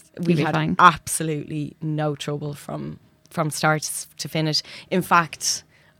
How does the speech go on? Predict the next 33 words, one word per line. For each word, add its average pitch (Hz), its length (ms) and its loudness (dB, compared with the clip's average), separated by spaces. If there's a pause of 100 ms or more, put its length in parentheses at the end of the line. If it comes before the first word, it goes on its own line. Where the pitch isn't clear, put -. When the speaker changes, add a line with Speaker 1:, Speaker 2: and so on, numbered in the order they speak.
Speaker 1:
only 160 200 -2
positive 147 680 -6
experiences 147 760 -8
with, 151 120 -10 (200)
with 151 220 -8
the 147 80 -12
Mexican 147 460 -10
people. 147 440 -8 (440)
Speaker 2:
Very 240 200 -4
Speaker 1:
So 156 400 0
Speaker 2:
good. 151 40 -12 (120)
Speaker 1:
good. 143 160 -8
Couldn't 151 220 -8
do 143 120 -8
enough 131 200 -10
for - 180 -14
us. - 340 -14 (460)
Speaker 2:
Well, 226 160 -2
it 240 40 -6
sounds 269 460 2
like 220 240 0
an 214 140 0 (120)
absolutely 202 840 2 (160)
unbelievable 190 800 2
trip. - 260 -8 (140)
And 233 120 4
did 226 140 4
you 220 60 -2
book 247 180 0
it 247 60 4
all 226 400 4
through 220 640 0
us? - 340 -2